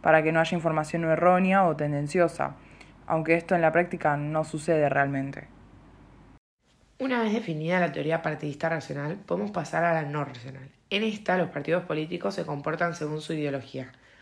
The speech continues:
Speaker 2: Hay dos grandes ideologías, los conservadores y la izquierda. La izquierda va a estar más situada en el incremento del empleo y de los salarios, mientras que los conservadores en la inflación, buscando todos los métodos para enfriar la economía. Eso generaría que las empresas inviertan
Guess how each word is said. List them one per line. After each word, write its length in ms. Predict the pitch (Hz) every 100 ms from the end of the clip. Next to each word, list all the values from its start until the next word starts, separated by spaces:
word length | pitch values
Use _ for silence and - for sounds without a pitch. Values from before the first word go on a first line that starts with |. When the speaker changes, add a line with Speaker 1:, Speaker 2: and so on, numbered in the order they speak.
| -
Speaker 2:
Hay 180 | 165 175
dos 100 | 165
grandes 360 | 151 151 139 143
ideologías, 540 | 135 135 - 135 - _ -
los 180 | 151 -
conservadores 760 | 147 147 151 156 185 226 247 -
y 80 | 160
la 60 |
izquierda. 500 | 151 - 135 131 127 - _ - - _
La 60 | 226
izquierda 300 | 220 247 254
va 80 | 233
a 20 |
estar 180 | 208 180
más 160 | 190
situada 460 | 190 175 165 156 165
en 80 | 156
el 80 | 147
incremento 420 | 143 139 139 151
del 100 | 147
empleo 400 | 151 175 160 165
y 60 |
de 140 | 180 147
los 100 | 139
salarios, 560 | 143 143 139 139 - - - - -
mientras 300 | 151 151 147
que 100 | 151
los 120 | 147
conservadores 640 | 156 151 160 165 175 196
en 60 | 180
la 60 | 147
inflación, 520 | 139 135 143 131 123 - - _
buscando 440 | 170 - 151 147 139
todos 260 | 180 185
los 100 | 180
métodos 300 | 170 175 196
para 180 | 196 151
enfriar 320 | 135 139 147
la 80 | 151
economía. 560 | 143 143 139 135 135 - _ _ _ -
Eso 280 | 175 180 170
generaría 560 | 151 151 147 147 143
que 100 | 147
las 140 | 143 143
empresas 340 | 156 170 165
inviertan 560 | 175 190 170 170 190